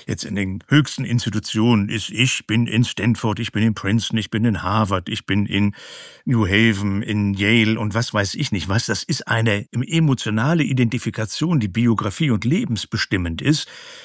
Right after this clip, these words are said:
Das ist ganz, ganz, ganz enorm. Also wenn er einmal mitgekriegt hat, wie so ein Commencement Day, also Semesteranfang, Semesterende, gefeiert werden, wenn alle dann den Gaun anhaben und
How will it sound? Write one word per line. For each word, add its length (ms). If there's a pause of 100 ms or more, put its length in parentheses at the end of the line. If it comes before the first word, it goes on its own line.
(160)
Das 180
ist 220
ganz, 320
ganz, 220
ganz 200
enorm. 400
Also 220
wenn 80
er 160
einmal 240
mitgekriegt 640
hat, 160
wie 40
so 140
ein 80
Commencement 800
Day, 300
also 360
Semesteranfang, 840
Semesterende, 800 (440)
gefeiert 640
werden, 580
wenn 140
alle 240
dann 180
den 180
Gaun 360
anhaben 720 (580)
und 400